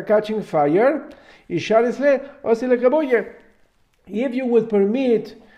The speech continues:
to do indirect putting of, putting out of the fire, extinguishment, then he will not come to extinguish even directly. That's why Rabbi Yossi prohibits causing fire extinguishment.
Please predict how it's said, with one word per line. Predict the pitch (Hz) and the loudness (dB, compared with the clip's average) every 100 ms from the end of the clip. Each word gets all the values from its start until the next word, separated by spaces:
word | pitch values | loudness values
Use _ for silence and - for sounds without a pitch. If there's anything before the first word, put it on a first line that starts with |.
| _ _ | _ _
to | 208 220 | -4 2
do | 247 247 | 4 4
indirect | 226 277 254 247 226 247 233 233 - - _ _ _ | 0 -2 0 2 4 4 2 0 -16 -20 _ _ _
putting | - 247 254 226 | 2 4 4 2
of, | 233 208 - - | 2 0 -10 4
putting | 233 247 233 | 4 6 4
out | 233 | 6
of | 226 196 | 4 4
the | 185 | 0
fire, | - 143 131 175 220 | 0 2 2 2 0
extinguishment, | 185 208 208 208 202 226 277 330 - - - - | 0 0 2 2 2 2 2 0 -12 -20 -12 -2
then | 247 | -2
he | 269 247 | -2 -2
will | 233 233 | 0 2
not | 240 | 2
come | 240 247 | 0 -2
to | 247 | -4
extinguish | - 277 285 269 - | -8 -6 -6 -4 -6
even | 262 262 | -6 0
directly. | 277 302 - 247 240 233 - - - - | 6 8 6 4 0 -2 -10 -20 -16 -4
That's | 254 | -2
why | 247 | 0
Rabbi | 247 233 | 2 2
Yossi | 220 247 247 240 | 4 4 4 0
prohibits | 247 262 262 254 | 2 2 0 -4
causing | 247 247 247 | 0 0 0
fire | 214 247 | 0 0
extinguishment. | 247 220 226 208 190 185 143 147 143 135 135 | 0 -2 -2 0 -2 -4 -8 -8 -8 -10 -14